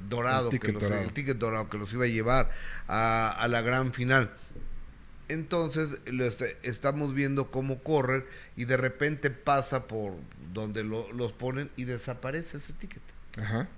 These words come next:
Speaker 2: sí.
Speaker 1: Desa-, desaparece una caja y luego la ponen y en ese momento, pues, el que se da cuenta es de Nigris. Entonces le dice a Nicola, "Nicola, agárrala", no sé qué. Entonces le iba a agarrar la, la
Speaker 2: Ah.
Speaker 1: Barbie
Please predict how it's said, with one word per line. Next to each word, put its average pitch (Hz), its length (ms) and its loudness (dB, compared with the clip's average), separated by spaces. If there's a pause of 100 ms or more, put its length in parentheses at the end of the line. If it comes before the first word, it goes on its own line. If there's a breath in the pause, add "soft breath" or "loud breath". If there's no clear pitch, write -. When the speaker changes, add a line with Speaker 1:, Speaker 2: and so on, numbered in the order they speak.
Speaker 2:
sí. 143 240 -2 (340)
Speaker 1:
Desa-, 135 380 2
desaparece 131 680 2
una 151 300 2
caja 143 420 6 (1120)
y 113 60 -2
luego 120 300 2
la 139 200 2
ponen 143 380 6 (540 loud breath)
y 120 120 0
en 127 140 4
ese 139 240 2
momento, 131 480 0
pues, 110 140 -2
el - 40 -12
que 107 120 -4
se 113 160 -2
da 127 140 0
cuenta 123 540 -2
es 117 180 -4
de 127 120 2
Nigris. 139 340 -2
Entonces 113 280 -4
le 123 80 -4
dice 120 100 -4
a - 20 -2
Nicola, 143 380 2
"Nicola, 226 460 8
agárrala", 247 460 10
no 226 160 4
sé 202 140 4
qué. 214 160 6 (360 loud breath)
Entonces 151 180 4
le 160 80 6
iba 175 80 8
a 170 60 8
agarrar 156 380 12
la, 123 640 10
la 127 140 8
Speaker 2:
Ah. 139 40 8
Speaker 1:
Barbie 147 420 6